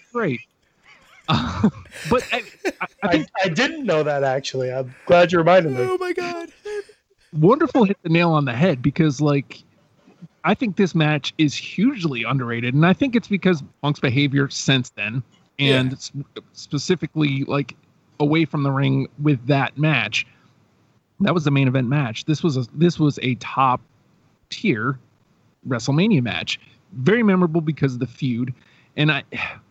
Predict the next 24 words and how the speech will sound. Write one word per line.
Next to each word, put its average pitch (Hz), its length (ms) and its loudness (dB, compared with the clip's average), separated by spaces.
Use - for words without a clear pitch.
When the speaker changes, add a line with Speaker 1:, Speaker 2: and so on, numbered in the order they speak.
Speaker 1:
I 135 80 2
think, - 240 0
I - 140 0
think 190 320 -2
it, 160 140 -2
because 139 540 -2
we 151 140 -2
kinda 151 320 0
wanted 127 500 -2
something 131 460 -4
else 139 400 -4
at 156 180 -2
the 156 80 0
time 156 420 2
from 160 220 -2
Punk. - 400 -2
Like, 127 200 -6
it's 120 240 -6
easy 139 340 2
to, 113 380 0
like, 117 200 -2
kind 135 220 -2
of 120 200 -4
ignore 131 800 2